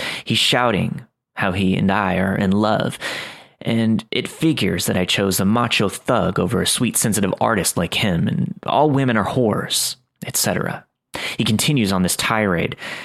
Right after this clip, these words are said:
The entire time, the police are reading him his rights.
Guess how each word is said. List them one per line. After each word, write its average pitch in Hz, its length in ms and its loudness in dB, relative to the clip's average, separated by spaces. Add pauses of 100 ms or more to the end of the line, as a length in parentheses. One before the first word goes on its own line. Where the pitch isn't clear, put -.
(440)
The 120 240 0
entire 123 320 2
time, 123 320 2
the 87 80 0
police 95 360 0
are 92 80 2
reading 95 260 2
him 92 100 0
his 87 120 2
rights. - 600 -2